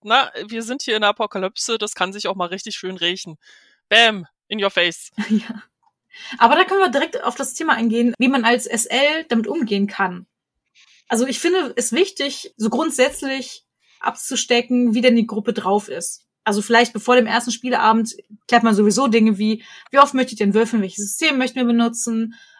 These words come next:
Speaker 2: Ähm, seid ihr eher Storyteller oder eher Nummernfuchser oder so?“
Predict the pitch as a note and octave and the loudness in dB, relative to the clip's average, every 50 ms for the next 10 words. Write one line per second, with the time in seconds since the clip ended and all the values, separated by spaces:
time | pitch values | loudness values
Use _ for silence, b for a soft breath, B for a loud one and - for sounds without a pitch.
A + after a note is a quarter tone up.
0 | B - G#3+ G#3 G#3+ G#3 G#3+ A3 G#3+ G#3 G3+ A#3 A#3 A3+ A#3+ A#3+ G#3+ G#3 G#3 - | B -6 -2 0 0 2 4 2 2 2 2 2 2 2 0 0 0 -2 -2 -2
1 | - C4 C4 B3 - - B3+ A#3 A#3 A#3 A3 - G3 G3 G3 G3 G3 - G3 F#3+ | -2 -2 -2 -4 -4 -2 0 2 4 4 2 2 0 -2 -4 -4 -4 -4 -4 -2
2 | F#3+ F#3+ F#3+ F#3 F#3+ F#3+ G3 _ _ - A3 C4 C#4+ D4+ C#4+ C#4+ - - C#4 - | -2 -2 -2 -2 -4 -6 -8 _ _ 0 0 2 2 0 0 0 -2 -6 -6 -6
3 | - - B3+ A3+ A#3 A#3+ B3 A3+ B3 C4 C4 | -4 -2 -2 -2 0 -2 -4 -2 -2 -4 -4